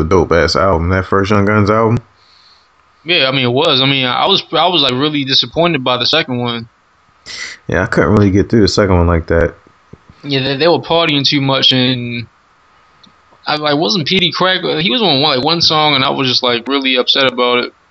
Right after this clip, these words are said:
Speaker 1: Yeah, I mean, I think that's probably when Jay-Z, I mean, not Jay-Z, Just Blaze probably got a little busy.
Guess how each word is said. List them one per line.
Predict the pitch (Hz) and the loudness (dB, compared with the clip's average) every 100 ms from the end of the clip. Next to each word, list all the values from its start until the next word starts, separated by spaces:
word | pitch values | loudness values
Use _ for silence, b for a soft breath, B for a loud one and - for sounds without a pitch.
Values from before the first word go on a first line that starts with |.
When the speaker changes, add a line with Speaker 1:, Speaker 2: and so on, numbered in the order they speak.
| _ b b b b b b b _ _ _ 120 | _ b b b b b b b _ _ _ -6
Speaker 1:
Yeah, | 90 92 | -2 2
I | |
mean, | 117 117 | 4 4
I | 120 | 2
think | - 139 110 - _ _ - | 2 2 2 -2 _ _ -18
that's | - - 104 | -10 -2 -2
probably | - 101 98 | -2 0 2
when | 95 92 | 4 4
Jay-Z, | 90 98 90 98 92 - | 4 2 4 2 2 2
I | |
mean, | 107 | 2
not | 104 87 | 2 2
Jay-Z, | 90 87 87 | 2 2 0
Just | 80 85 90 | 2 0 2
Blaze | 95 98 90 | 2 2 2
probably | - 90 90 | 0 0 2
got | 90 | 2
a | 90 | 4
little | 87 | 2
busy. | 85 95 90 85 | 2 2 2 0